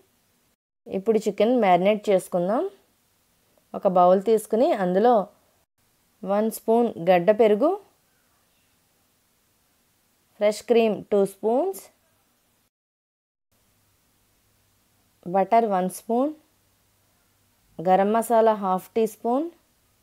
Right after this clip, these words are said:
మిరియాల పొడి హాఫ్ టీ స్పూన్, అల్లం వెల్లుల్లి పేస్ట్ వన్ స్పూన్, రుచికి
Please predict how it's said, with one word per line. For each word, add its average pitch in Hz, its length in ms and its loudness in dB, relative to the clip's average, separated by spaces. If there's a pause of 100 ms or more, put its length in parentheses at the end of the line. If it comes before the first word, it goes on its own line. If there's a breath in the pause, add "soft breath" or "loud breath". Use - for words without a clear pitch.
(1700)
మిరియాల 202 380 2
పొడి 233 180 2 (100)
హాఫ్ 185 300 -4
టీ 226 60 -4 (100)
స్పూన్, 254 280 -6 (2250)
అల్లం 190 300 2
వెల్లుల్లి 226 320 2 (100)
పేస్ట్ 220 380 0
వన్ 185 220 -2
స్పూన్, 269 340 -4 (1700)
రుచికి 208 340 -4